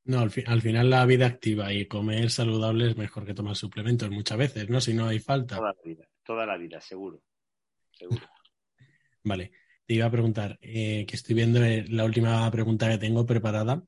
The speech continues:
Speaker 1: pero una cosa más práctica que es, una vez que se sospecha una inmunodeficiencia en una persona, ¿qué pasos se siguen para diagnosticarla?
Speaker 2: Cuando lo sospechamos, lo primero,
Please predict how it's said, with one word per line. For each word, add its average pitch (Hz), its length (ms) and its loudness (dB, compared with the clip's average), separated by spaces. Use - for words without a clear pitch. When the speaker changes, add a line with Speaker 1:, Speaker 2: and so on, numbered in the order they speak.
Speaker 1:
pero 107 160 -2
una 117 200 4
cosa 120 200 4
más 120 200 4
práctica 120 560 -2
que 113 100 0
es, - 220 -2
una 117 140 0
vez 123 140 2
que 131 120 -2
se 120 120 0
sospecha 120 540 0
una 117 220 2
inmunodeficiencia 113 1200 0
en 113 80 0
una 117 220 2
persona, 120 480 -2
¿qué 123 160 2
pasos 120 680 2
se 123 180 0
siguen 120 360 6
para 117 360 2
diagnosticarla? 110 840 -2
Speaker 2:
Cuando 92 300 0
lo 90 80 0
sospechamos, 120 580 0
lo 110 160 0
primero, 101 420 0